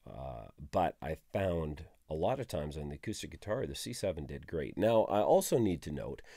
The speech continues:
that I didn't use a high-pass filter on either one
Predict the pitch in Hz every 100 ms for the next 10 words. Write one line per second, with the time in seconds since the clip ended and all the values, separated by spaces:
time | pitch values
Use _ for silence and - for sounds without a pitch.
0 | - - - 104 113 120 147 139 135 117
1 | 104 107 98 - 90 78 - - 76 -
2 | 71 64 - 64 67 - 76 67 65 65
3 | 65 58